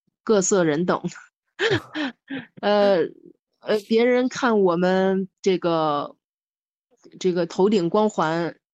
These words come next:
Speaker 2: 嗯。
Speaker 1: 呃，其实背后很有辛酸。<laughs>
Speaker 2: <laughs> 哎，还不错，还不错。哎，真的是把这个行业的这个
Speaker 1: <laughs>
Speaker 2: 本质给大家说明白了。
Speaker 1: 嗯，嗯。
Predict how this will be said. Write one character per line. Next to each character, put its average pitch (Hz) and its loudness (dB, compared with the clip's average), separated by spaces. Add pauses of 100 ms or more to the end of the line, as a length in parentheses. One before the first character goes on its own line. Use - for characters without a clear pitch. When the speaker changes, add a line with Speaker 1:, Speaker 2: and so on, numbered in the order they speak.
(300)
Speaker 2:
嗯。 120 -12
Speaker 1:
呃， 175 -2
其 208 -2
实 214 -2
背 214 2
后 190 2
很 180 -2
有 180 2
辛 185 0
酸。 190 0 (320)
<laughs> - -2
Speaker 2:
<laughs> - -20
哎， 165 4
还 180 0
不 185 -4
错， 170 2
还 143 0
不 156 -6
错。 127 0 (460)
哎， 127 2
真 277 2
的 143 0
是 143 -2
把 110 0
这 123 -4
个 110 -4
行 117 -4
业 120 -2
的 110 -4
这 107 -4
个 107 -12 (160)
Speaker 1:
<laughs> - -20
Speaker 2:
本 104 -8
质 113 -8
给 101 -8
大 101 -4
家 104 -6
说 110 -8
明 101 -10
白 101 -6 (120)
了。 - -18 (680)
Speaker 1:
嗯， 156 -6
嗯。 165 -10